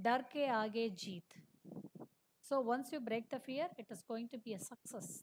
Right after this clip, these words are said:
That's what it said. So the lesson, what we are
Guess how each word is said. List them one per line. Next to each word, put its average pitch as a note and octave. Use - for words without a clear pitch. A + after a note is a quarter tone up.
That's -
what G#3+
it G3
said. -
So E4
the D4+
lesson, G#3+
what G#3+
we A#3+
are A3